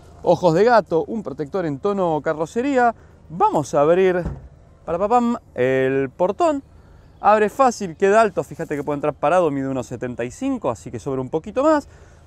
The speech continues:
Buena capacidad de carga, buena terminación también en plásticos, en materiales, iluminadito, loneta para ocultar la carga. Vamos a levantar el piso, que está un poco alto. Yo me voy ilusionando y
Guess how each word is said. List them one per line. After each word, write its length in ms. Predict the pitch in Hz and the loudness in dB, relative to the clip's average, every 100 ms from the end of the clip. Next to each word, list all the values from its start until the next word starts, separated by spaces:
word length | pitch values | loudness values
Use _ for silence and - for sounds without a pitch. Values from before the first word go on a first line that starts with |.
| - - | -20 -12
Buena 420 | 139 349 359 156 | 2 4 4 4
capacidad 400 | 143 127 131 175 | 2 2 0 -2
de 80 | 180 | 0
carga, 340 | 262 233 151 | 0 2 2
buena 480 | 147 339 381 202 143 | 2 0 0 0 -2
terminación 1120 | 123 127 123 123 123 127 123 - 233 226 185 | 2 2 2 -2 -4 -4 -6 0 0 2 -2
también 440 | 139 127 151 214 175 | -2 -2 -2 -6 -4
en 140 | 127 | -4
plásticos, 560 | 123 220 208 143 120 - | -2 -2 -2 -4 -6 -4
en 120 | 117 | -6
materiales, 720 | 110 107 151 208 190 139 - - | -6 -4 -2 0 0 -2 -6 -10
iluminadito, 880 | 135 123 123 131 156 214 - 131 120 - - - - | -8 -6 -4 -4 -4 -4 0 0 0 -8 -20 -20 -6
loneta 680 | 120 170 202 220 - 165 | -2 0 0 -2 2 4
para 440 | 139 123 120 120 120 | 4 4 4 6 4
ocultar 500 | 117 120 135 196 202 | 2 -2 -6 -4 -4
la 120 | 220 | -2
carga. 360 | 277 208 151 - - - - | 0 0 0 -4 -16 -20 -4
Vamos 320 | 214 247 202 | 0 2 2
a 80 | 202 | 0
levantar 260 | 185 196 233 | 0 0 0
el 100 | 233 | 0
piso, 260 | 277 180 | -2 -4
que 60 | 110 | -4
está 120 | 110 | -2
un 140 | 185 165 | -4 -2
poco 320 | 220 226 247 | -4 -2 -2
alto. 340 | 190 165 202 | -2 -4 -6
Yo 220 | 196 208 | -6 -10
me 100 | 196 | -6
voy 200 | 143 214 | -2 -2
ilusionando 1160 | 214 175 214 202 208 233 - 208 240 240 233 214 | -4 -8 -8 -6 -4 -4 0 0 2 0 4 4
y 320 | 180 226 277 | 4 0 -6